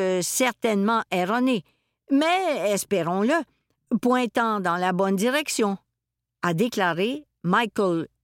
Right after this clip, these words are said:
Shui, expert en intelligence artificielle chez McKinsey,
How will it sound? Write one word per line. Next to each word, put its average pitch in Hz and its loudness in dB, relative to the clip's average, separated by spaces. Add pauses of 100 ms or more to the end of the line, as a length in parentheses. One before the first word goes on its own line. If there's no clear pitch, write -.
(120)
Shui, 240 0 (680)
expert 185 -2 (240)
en 170 0
intelligence 196 -2
artificielle 247 -2 (360)
chez 226 0
McKinsey, 220 0